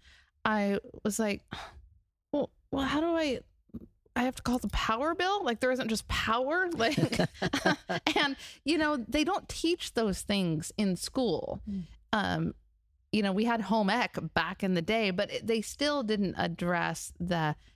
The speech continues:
Speaker 1: "How do you go about this?" And, and there's so many of those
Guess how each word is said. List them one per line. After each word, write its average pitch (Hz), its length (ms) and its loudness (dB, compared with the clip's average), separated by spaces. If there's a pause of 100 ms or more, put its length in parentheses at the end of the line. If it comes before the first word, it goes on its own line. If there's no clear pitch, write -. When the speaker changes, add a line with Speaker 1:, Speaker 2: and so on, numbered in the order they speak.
(120)
Speaker 1:
"How 185 160 0
do 190 80 0
you 220 160 2
go 233 140 2
about 240 340 -2
this?" 226 420 -2
And, 170 280 0
and 185 160 2
there's 180 160 0
so 233 380 0
many 240 220 2
of 175 180 -2
those 190 460 0